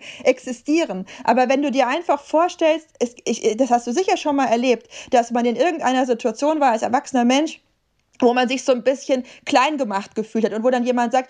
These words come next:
"Jetzt behandle mich nicht wie ein Kind. Ja, ich bin kein Kind, ich bin erwachsen, behandle mich auch so." Ja?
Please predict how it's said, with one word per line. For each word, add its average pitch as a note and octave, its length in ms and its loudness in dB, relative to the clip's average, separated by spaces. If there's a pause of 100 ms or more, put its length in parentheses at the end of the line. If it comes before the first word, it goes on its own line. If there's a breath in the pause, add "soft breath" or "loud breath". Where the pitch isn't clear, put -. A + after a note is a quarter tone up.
(140)
"Jetzt B3 160 0
behandle E4 380 0
mich C4 160 -8
nicht D4 180 -4
wie C#4 100 2
ein B3 100 2
Kind. B3+ 460 -2 (280)
Ja, B3+ 160 4
ich - 120 -10
bin F4+ 140 2
kein C4 220 -2
Kind, A3 200 -2
ich G3 120 -14
bin G3 100 -2
erwachsen, D#4 480 -2
behandle B3+ 400 0
mich F#3 220 -8
auch F#3 100 -2
so." - 480 -8
Ja? A#3 240 2